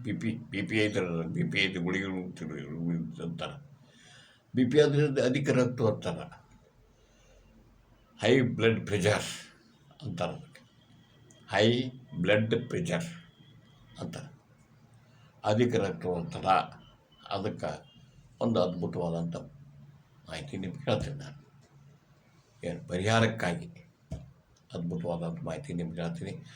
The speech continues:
ಅದಕ್ಕೆ ಪೂರ್ವದೊಳಗೆ ನೀವೇನು ಮಾಡ್ಬೇಕಂದ್ರೆ ಸಬ್ಸ್ಕ್ರೈಬ್ ಮಾಡ್ಬೇಕು, ಲೈಕ್ ಮಾಡಿ, ಶೇರ್ ಮಾಡಿ, ನನಗೆ ಗ್ರೂಪ್ ತುಂಬೇಕಂತೇಳಿ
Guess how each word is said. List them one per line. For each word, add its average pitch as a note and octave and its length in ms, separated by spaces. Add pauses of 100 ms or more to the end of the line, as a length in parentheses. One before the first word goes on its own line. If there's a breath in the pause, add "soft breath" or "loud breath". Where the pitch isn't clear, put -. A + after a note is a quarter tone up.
(220 loud breath)
ಅದಕ್ಕೆ A#2+ 300
ಪೂರ್ವದೊಳಗೆ G2 460
ನೀವೇನು F#2+ 340
ಮಾಡ್ಬೇಕಂದ್ರೆ F2+ 460
ಸಬ್ಸ್ಕ್ರೈಬ್ G2 420
ಮಾಡ್ಬೇಕು, D#2 520 (540 loud breath)
ಲೈಕ್ A2 300
ಮಾಡಿ, F2 360
ಶೇರ್ G#2 360
ಮಾಡಿ, F#2 300
ನನಗೆ E2+ 340
ಗ್ರೂಪ್ G#2 260
ತುಂಬೇಕಂತೇಳಿ F2 720